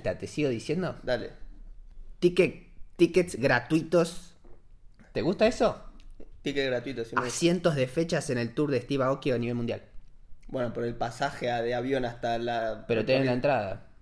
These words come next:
Speaker 2: Está bien.
Speaker 1: Y tal vez la podés vender. Y no vas al lu-, al lugar y te haces un poco de guita del, la, el ticket que le vendiste a un loquito que fue ahí a,
Speaker 2: Está bien, tenés,
Speaker 1: re loco
Speaker 2: tenés
Speaker 1: al
Speaker 2: entradas
Speaker 1: show.
Speaker 2: gratis. Entradas gratis a su show. Perfecto.
Speaker 1: Coleccionables físicos y digitales.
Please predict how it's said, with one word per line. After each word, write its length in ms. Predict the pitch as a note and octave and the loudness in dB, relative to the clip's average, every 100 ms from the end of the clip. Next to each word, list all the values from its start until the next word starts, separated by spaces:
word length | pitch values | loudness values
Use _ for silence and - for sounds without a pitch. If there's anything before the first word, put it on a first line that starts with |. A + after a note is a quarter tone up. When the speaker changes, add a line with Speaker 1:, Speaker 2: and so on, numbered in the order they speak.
| - - - | -14 -14 -14
Speaker 2:
Está 160 | - A#2+ | -6 -4
bien. 200 | C3+ - - - | -4 -6 -14 -10
Speaker 1:
Y 100 | A#2 | -4
tal 180 | G2+ B2 | 0 2
vez 80 | C#3+ | 2
la 120 | A2+ | 2
podés 220 | A#2+ B2 | 2 2
vender. 420 | A2 A2+ B2+ G2+ - - - - - - - - - | 2 0 0 -4 -10 -12 -14 -20 -20 -20 -16 -12 -6
Y 120 | A2 | -2
no 120 | A2+ | 2
vas 200 | G#2 - | 2 2
al 100 | G#2 | -2
lu-, 160 | G2+ G2 | 0 0
al 140 | G#2 | -2
lugar 260 | G2 G#2+ B2+ | 0 2 0
y 80 | A#2+ | 0
te 120 | F#2+ | -4
haces 200 | - F#2+ | -6 -6
un 100 | F#2 | -6
poco 220 | G2+ G2+ | -6 -4
de 60 | F#2 | -2
guita 360 | G#2 G#2 A#2+ | -2 -2 -2
del, 280 | F#2 F2 E2+ | -2 -4 -4
la, 160 | F2 G2 | -6 -6
el 320 | F#2+ F#2 F2+ | -8 -8 -6
ticket 300 | A2 G2+ F#2+ | -6 -4 -6
que 60 | F2+ | -4
le 80 | |
vendiste 340 | F2 G2 G#2 G2 | -4 -4 -4 -6
a 20 | |
un 120 | F#2 | -6
loquito 360 | F#2 F2 G2+ F#2 | -6 -6 -6 -6
que 100 | F2+ | -6
fue 200 | - G2+ | -6 -4
ahí 200 | G2 G2 | -2 -2
a, 400 | F#2 F#2 - - - | -4 -8 -10 -12 -8
Speaker 2:
Está 200 | C#3+ F3 | 0 4
bien, 200 | E3 D3+ | 4 2
tenés, 260 | C#3+ D3+ - | 0 0 0
Speaker 1:
re 200 | B2 G#2+ | 0 2
loco 140 | G#2+ | 2
Speaker 2:
tenés 180 | C3+ C3+ | 4 2
Speaker 1:
al 80 | C#3 | 2
Speaker 2:
entradas 280 | C3+ C3+ C3 | 2 2 2
Speaker 1:
show. 80 | B2 | 2
Speaker 2:
gratis. 520 | A#2 - - - - | 0 -2 -14 -16 -14
Entradas 320 | G#2+ C#3 C#3+ | -4 2 4
gratis 340 | C3+ C#3+ C#3 C3 | 6 2 2 -6
a 40 | |
su 100 | A#2+ | -8
show. 320 | - A#2+ - - - - - - | -4 -4 -4 -8 -14 -14 -14 -10
Perfecto. 380 | A2 - A#2 - - | -6 -6 -6 -10 0
Speaker 1:
Coleccionables 600 | C3 B2 - D#3 F3 D#3 | 2 2 2 4 4 4
físicos 520 | E3 F3 C#3+ C3+ B2 | 0 -2 -2 -2 -2
y 60 | G2+ | -6
digitales. 800 | F#2+ A2+ D3+ B2 F2+ E2 - | -6 -2 2 2 0 -8 -16